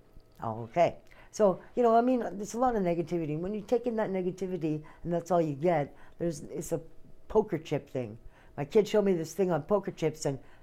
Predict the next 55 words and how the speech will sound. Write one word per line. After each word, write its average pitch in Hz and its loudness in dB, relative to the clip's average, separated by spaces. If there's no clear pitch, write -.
and 139 -6
how 175 0
that 156 -2
relates 160 -4
to 151 -4
children. 151 -2
When 160 -8
you 156 -6
send 175 -2
them 165 -2
off 160 -2
into 147 -6
the 139 -6
world, 143 -4
they 170 0
need 190 0
enough 160 -2
encouragement 151 -4
and 135 -8
confidence, 143 -10
and 117 -8
that's 123 -8
called 123 -12
poker 143 -10
chips. - -12
But 160 -2
if 156 -6
they 156 0
don't 151 -4
have 165 4
any, 139 -4
you - -14
gotta 165 -2
find 156 -4
a 147 -4
way 143 -4
to 135 -12
give 139 -6
it 127 -14
to - -12
them - -16
so - -10
that 139 -6
they 180 -4
can 160 -8
go 233 8
in 190 2
the 143 -2
world 127 -6
and 135 -6
be 143 -2
full 254 2
of 151 0
poker 156 -2
chips - -10